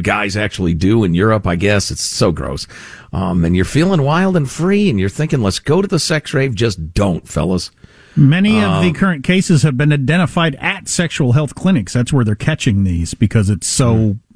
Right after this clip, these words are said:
Speaker 2: much about the sex, as you were just explaining. But they think it's the same strain as twenty eighteen, and there is a vaccine for the thing. So the, the fact that it's harder to spread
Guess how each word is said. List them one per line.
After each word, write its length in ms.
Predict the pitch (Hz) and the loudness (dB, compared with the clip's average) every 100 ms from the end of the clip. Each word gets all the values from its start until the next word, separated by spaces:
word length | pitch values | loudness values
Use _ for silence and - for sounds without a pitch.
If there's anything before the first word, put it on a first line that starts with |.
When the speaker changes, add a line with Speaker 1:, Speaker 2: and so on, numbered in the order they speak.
| 117 | 2
Speaker 2:
much 220 | 123 - | 2 0
about 320 | 107 123 123 | 2 2 2
the 100 | 113 | 0
sex, 360 | - 139 - 127 | 2 0 0 0
as 160 | 101 | 4
you 100 | 120 | 4
were 140 | 110 95 _ _ _ | 4 0 _ _ _
just 220 | - 143 117 | -2 0 -2
explaining. 420 | - 156 139 - - - | 0 2 2 0 -8 -6
But 120 | 170 | -2
they 100 | 202 | 0
think 200 | - 370 | -2 -2
it's 140 | 392 262 | -2 0
the 60 | |
same 320 | - 220 220 | 0 2 2
strain 280 | - 196 202 | 2 2 2
as 120 | 156 | 2
twenty 280 | - 185 180 | 2 2 2
eighteen, 380 | 170 139 220 214 | 0 0 2 4
and 80 | 156 | 4
there 140 | 147 | 2
is 160 | 214 254 | 2 2
a 80 | 185 | 0
vaccine 600 | 147 160 - 151 196 156 | -4 -8 -4 2 4 4
for 140 | 120 | 0
the 120 | 95 | -2
thing. 280 | - 101 107 | 0 2 2
So 140 | - | 4
the, 120 | 151 127 - _ | 0 0 -8 _
the 100 | 180 | -4
fact 320 | - 269 320 - | -2 -2 -4 -2
that 140 | 262 | 0
it's 300 | 196 - - - _ _ _ | 0 -2 -10 -14 _ _ _
harder 400 | - 233 285 311 | -4 -2 0 -2
to 100 | 277 | 0
spread 640 | - - 190 143 120 131 | -2 0 0 2 2 2